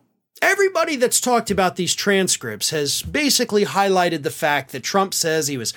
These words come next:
too busy being president to commit crimes because he was saving us from a nuclear holocaust. That's what all the headlines have been that I've seen, but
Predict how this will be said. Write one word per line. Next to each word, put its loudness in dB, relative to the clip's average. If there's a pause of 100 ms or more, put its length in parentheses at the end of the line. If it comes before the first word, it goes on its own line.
(320)
too 2
busy 0
being 0
president 0
to -8
commit -4
crimes 0
because -4
he -4
was 0
saving 0
us 0 (220)
from 0
a 2
nuclear 4
holocaust. -2 (960)
That's 0
what 4
all 4
the 0
headlines 0
have -6
been 0
that -4
I've -2
seen, -2
but -2